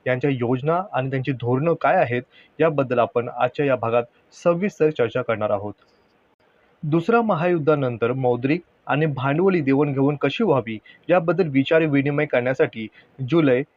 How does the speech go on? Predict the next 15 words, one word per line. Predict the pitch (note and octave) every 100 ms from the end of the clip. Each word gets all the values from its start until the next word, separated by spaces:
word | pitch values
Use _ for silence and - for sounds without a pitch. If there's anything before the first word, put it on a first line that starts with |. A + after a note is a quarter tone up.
| _
एकोणीसशे | D3 C#3+ G3+ G#3 A3+ -
चव्वेचाळीसमध्ये | C#3+ C#3 E3 D3+ D3 B2 A2 A#2 - _ _ C#3
ब्रिटन | D#3+ F3 B3
वूड | G3 F#3+ -
परिषद | C3+ C3+ C3+
झाली. | A#2+ G#2 G2+ _ _
त्यातून | C3 B2+ C3 C3 - C#3
निष्पन्न | C#3 - G3 G3
झालेल्या | E3+ D3 C#3+ C#3+
दोन | B2+ C3 C#3
जुळ्या | A#2+ B2+ D3+
संस्था | D3+ B2+ - B2+ A#2 - _ _
ह्या | C3+ D3
जागतिक | C#3+ C3 A#2+ - F3+
स्तरावर | - B2+ A2+ A#2+